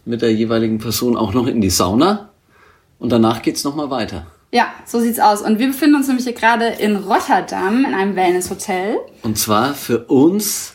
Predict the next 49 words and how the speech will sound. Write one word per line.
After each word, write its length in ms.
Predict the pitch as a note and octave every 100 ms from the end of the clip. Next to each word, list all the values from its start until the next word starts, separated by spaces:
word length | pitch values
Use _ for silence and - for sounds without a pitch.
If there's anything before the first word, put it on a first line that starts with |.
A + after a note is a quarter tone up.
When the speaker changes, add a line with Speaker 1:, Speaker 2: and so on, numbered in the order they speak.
| _
Speaker 1:
Pauline, 400 | F3 E3 F3 F3
in 80 | E3
einem 160 | D3 C#3+
ganz 240 | C#3+ E3
besonderen 760 | - D3 D#3+ F#3+ D#3+ A2+ G#2 -
Wellnesshotel. 640 | G#2 G#2+ G2+ - G2 A2
Speaker 2:
Ja, 200 | A#3+ A#3+
erzähl 220 | G#3+ - G#3+
mal, 160 | G3+
Ingvar, 300 | F#3+ A3 A#3+ A#3
warum 160 | G#3
sind 240 | A3+ G#3 G3+
wir 80 |
hier? 300 | F#3 F#3+ A3 D4 -
Speaker 1:
Ach 80 | -
so, 100 | -
ich 100 | D3
hab 140 | C#3 -
dich 160 | F3+
gefragt. 460 | F#3 E3+ G#2 F2 - -
Speaker 2:
Ach 60 | E3+ - B3+ B3+
so. 40 | G3 F3+ B3
Speaker 1:
<laughs> 600 | D4+ F4+ D4+ D#4+ C4 A#3+
Also 160 | C#3
es 120 | C#3+ C3+
ist 60 | B3
Speaker 2:
Ich 40 |
hab 60 | D#4
grad 160 | B2+
schon 60 | D#3+
Speaker 1:
eigentlich, 160 | A#3 D4
Speaker 2:
so 20 |
viel 140 | D4
gesagt, 460 | B3+ A#3 B3 - -
Speaker 1:
äh, 140 | C#3 C3+
Speaker 2:
siehst 40 |
du. 160 | C#3+ C3+ -
Speaker 1:
es 140 | - -
war 120 | C3
ein 180 | D#3+ D3
Hotel, 260 | A2+ C#3
das 220 | D3 C3+
ist 260 | - - -
mir, 380 | C#3 C3+ C3 C3
äh, 600 | A#2+ A#2+ A#2+ - - - -
durch 240 | C3 B2+
Zufall 720 | - G3 G3+ - B2+ C3 C#3+ - _ _ _ _ _ _
irgendwie, 720 | C3+ D#3+ C#3+ C3+ C#3 C#3+ C#3+ - _ _ _ _ _ _
ja, 360 | A2+ G2 D#2+